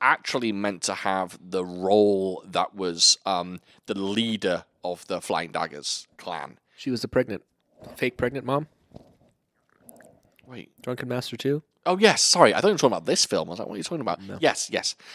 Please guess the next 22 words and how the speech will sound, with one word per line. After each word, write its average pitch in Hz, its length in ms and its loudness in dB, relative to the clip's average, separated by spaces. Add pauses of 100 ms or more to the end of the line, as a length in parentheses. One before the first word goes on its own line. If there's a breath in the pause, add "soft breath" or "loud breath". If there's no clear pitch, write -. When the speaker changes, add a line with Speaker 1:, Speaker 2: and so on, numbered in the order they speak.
(180 loud breath)
Speaker 1:
Um, 127 440 4 (120)
yeah. 113 200 4 (260)
Uh, 117 360 4
she - 180 0
was 143 100 0
meant 139 140 -4
to - 80 -6
play 131 120 2
the 110 100 -2
leader 110 220 -2
of 101 60 -8
the 101 100 0
House 104 240 2
of 95 80 -14
Flying 87 160 0
Daggers. 117 220 -2
Unfortunately, 95 540 -6
she - 120 -8
passed - 260 -4
away 87 140 -4
of - 80 -12
cancer. 160 440 4